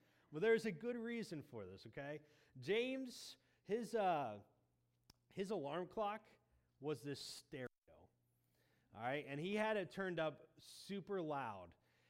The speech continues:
and he wouldn't wake up to it. And so it would go off at, like, seven o'clock in the morning, and it'd be blaring this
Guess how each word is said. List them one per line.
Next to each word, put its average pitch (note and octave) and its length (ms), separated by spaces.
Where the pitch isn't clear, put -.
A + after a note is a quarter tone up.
and D3+ 320
he F3+ 140
wouldn't G#3 300
wake F#3+ 260
up E3+ 280
to - 60
it. F#2 60
And D3+ 120
so F3 420
it F3 60
would F#3+ 280
go G3+ 260
off E3 460
at, D3+ 180
like, C3 300
seven G3 420
o'clock F3+ 460
in D3+ 80
the C#3 80
morning, C3+ 540
and C#3 100
it'd D#3+ 100
be E3 100
blaring E3 720
this C#3 240